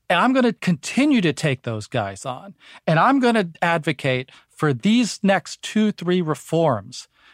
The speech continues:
that will have even more impact in reducing your prescription drug costs. And the reason I have credibility ab-, about that is because I did it. I just did it in the last two years when you put us into office, but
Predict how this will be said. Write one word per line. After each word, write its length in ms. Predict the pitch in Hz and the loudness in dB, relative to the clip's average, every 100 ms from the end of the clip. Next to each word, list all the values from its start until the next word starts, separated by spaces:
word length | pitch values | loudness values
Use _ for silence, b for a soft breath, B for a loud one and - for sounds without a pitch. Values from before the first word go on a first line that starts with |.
| b | b
that 160 | 190 185 | 2 2
will 100 | 175 | 2
have 180 | 226 | 2
even 240 | 220 202 190 | 2 0 2
more 280 | 220 285 190 | 4 4 4
impact 420 | 135 127 120 - | 0 -2 -2 -2
in 80 | 120 | -4
reducing 380 | 120 127 127 | 0 -2 0
your 100 | 117 113 | -4 -2
prescription 540 | 123 - 127 - 120 | -4 -2 -4 -2 -4
drug 280 | 107 107 101 | 0 -4 -2
costs. 340 | 131 131 - B B | -8 -10 -16 B B
And 180 | 185 175 | 2 4
the 80 | 180 | 4
reason 300 | 254 269 247 | 4 2 2
I 120 | 220 | 2
have 180 | 190 - | 0 0
credibility 500 | 196 190 190 196 196 | 0 2 0 0 0
ab-, 140 | 180 | 0
about 340 | 170 170 185 - | 0 2 0 2
that 200 | 214 - | 0 0
is 140 | 165 | -4
because 320 | 151 - 170 151 | -4 -2 0 0
I 140 | 143 | -2
did 240 | 107 139 | -2 -4
it. 120 | 101 - | -4 -4
I 100 | 156 | -4
just 300 | 139 208 - | 0 0 2
did 160 | 214 202 | 0 2
it 40 | |
in 80 | 185 | 0
the 80 | 170 | 2
last 240 | 170 156 | 0 0
two 160 | - 208 | -4 -2
years 300 | 220 233 196 | 0 -2 -2
when 120 | 160 | -4
you 120 | 151 | -2
put 140 | 139 185 | 0 -2
us 140 | 180 | 0
into 120 | 185 | -2
office, 440 | 185 202 254 269 - | 0 0 -2 -6 -2
but 240 | 165 175 | 0 0